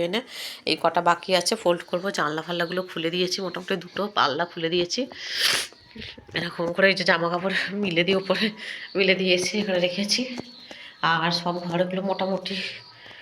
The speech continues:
করে রেখেছি। এই যে এই ঘরটাও দেখো, হুম। তো এরকমভাবে টুকটাক করে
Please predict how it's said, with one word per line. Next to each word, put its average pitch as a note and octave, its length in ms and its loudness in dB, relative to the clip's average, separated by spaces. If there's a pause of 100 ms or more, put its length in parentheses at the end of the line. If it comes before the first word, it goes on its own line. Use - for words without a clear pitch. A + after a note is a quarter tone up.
(140)
করে F3+ 220 0
রেখেছি। F#3 340 -2
এই F3 80 4
যে F#3 120 8
এই F3+ 120 6
ঘরটাও F#3 340 2 (200)
দেখো, F3 200 0 (560)
হুম। G3 220 -8 (480)
তো - 120 -8
এরকমভাবে G#3+ 440 0
টুকটাক G#3+ 320 0
করে G3+ 100 4